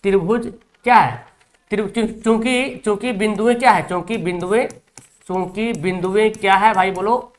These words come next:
संरेख है ना जी। चूंकि बिंदु क्या है? संरेख है। चूंकि बिंदु क्या है? संरेख है। अब संरेख होने का मतलब क्या होता है? त्रिभुज का जो क्षेत्रफल होगा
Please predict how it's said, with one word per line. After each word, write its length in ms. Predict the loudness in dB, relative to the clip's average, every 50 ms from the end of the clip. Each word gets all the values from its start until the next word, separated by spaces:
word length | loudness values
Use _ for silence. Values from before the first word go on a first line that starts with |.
| -20 -20 -18
संरेख 600 | -16 -6 0 2 2 2 2 2 2 2 2 2 2
है 60 | 0
ना 60 | 0
जी। 180 | 0 0 -2 -4 -6 -10 -14 _ _ _ -14 -10
चूंकि 180 | -6 -4 -2
बिंदु 240 | 0 0 0 0 0
क्या 140 | 0 0 2
है? 140 | 2 2 0 -2 -10 -18 -20 _ _ _ _ _ _ _ _ _ _ _ _ _ _ _ _ _ _ _ _ _ _ _ -4
संरेख 680 | -2 0 0 0 0 -2 0 0 0 0 -2 -4 -8 -14
है। 120 | -18 -20 -20 _ _ _ _ _ -16
चूंकि 160 | -12 -8 -8
बिंदु 220 | -6 -4 -4 -6 -4
क्या 140 | -4 -4 -4
है? 60 | -4
संरेख 400 | -4 -6 -6 -6 -6 -6 -8 -8
है। 120 | -10 -12 -14 _ _ _ _ 2
अब 120 | 2 2 2
संरेख 460 | 2 0 0 2 4 2 2 2 4
होने 120 | 4 4 4
का 60 | 4
मतलब 180 | 4 4 4 4
क्या 120 | 6 6
होता 260 | 6 4 4 2 -4
है? 100 | -6 -6 -8 -10 _ _ _ _ _ -2
त्रिभुज 480 | 0 2 2 2 2 0 0 -2 -2 -4 -8 -10 _ _ _ _ _ _ _ _ 0
का 360 | 4 6 8 8 8 8 6
जो 140 | 6 4 0
क्षेत्रफल 680 | -4 -4 -8 -6 -6 -6 -4 -4 -6 -6 -4 -2 -2 0 0
होगा 380 | -2 -4 -4 -2 0 2 4